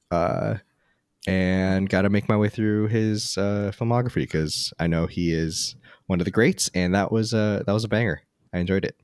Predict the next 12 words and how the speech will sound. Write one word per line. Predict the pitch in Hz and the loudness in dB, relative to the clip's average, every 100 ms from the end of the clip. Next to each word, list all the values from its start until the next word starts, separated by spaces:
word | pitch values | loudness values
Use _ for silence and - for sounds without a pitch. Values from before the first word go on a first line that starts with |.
| _ _ | _ _
So | - | 2
those | 123 139 | 4 6
movies | 147 139 123 | 6 4 4
we | 123 123 | 4 4
have | 110 98 98 | 4 2 0
watched, | 82 85 - - - | 0 2 0 -2 -6
but | 107 92 - | 2 2 2
let's | - 92 - | -2 -2 0
talk | 92 | 0
about | 95 95 | 0 -2
the | 95 | -2
movies | 90 90 95 98 - | -2 0 0 0 -4